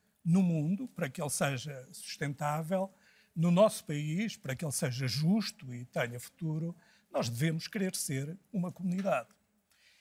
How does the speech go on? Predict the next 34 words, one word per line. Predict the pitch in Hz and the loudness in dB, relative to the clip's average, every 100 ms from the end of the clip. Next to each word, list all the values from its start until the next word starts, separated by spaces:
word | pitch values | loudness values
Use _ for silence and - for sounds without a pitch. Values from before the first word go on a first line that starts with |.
| - | -8
E, | |
para, | 285 285 214 - | 2 4 4 0
eh, | 185 170 | -4 2
e | 214 | 2
por | 180 202 | 6 4
isso, | 233 - 165 | 4 0 -2
se | - | 0
somos | - 196 175 135 | 2 4 2 0
uma | 151 | -4
comunidade, | - 170 156 175 | -2 0 2 2
então | 170 170 | 2 0
a | 151 | -2
questão | - 160 | 0 -2
das | 143 | -2
pessoas | - - 156 147 | -4 0 2 2
é | |
relevante. | 160 156 139 131 - _ - _ - - - | 0 0 0 -2 -4 _ -20 _ -20 -20 0
Eu, | 226 | 4
na | 240 | 6
verdade, | 202 220 214 | 6 6 6
tenho | 208 196 | 2 0
dado, | 160 151 139 131 175 160 - _ | 2 4 4 2 -4 -6 -10 _
eh, | - - 170 139 | -20 -18 -18 -10
mais, | 165 165 196 190 135 - - | -2 4 4 4 0 -6 -8
não | 135 156 | -8 -6
sou | - 170 | -2 -2
um | 151 | -2
especialista | - - 143 151 - | -6 -6 -2 -2 -4
de | 131 | -8
imigração, | 135 139 156 - 214 202 | -8 -6 -4 2 4 4
mas | 165 131 | 0 -2
mais | 190 190 | 0 0
para | - 180 | 0 0
entender | 180 190 190 175 180 156 135 | 0 0 0 0 0 -2 -4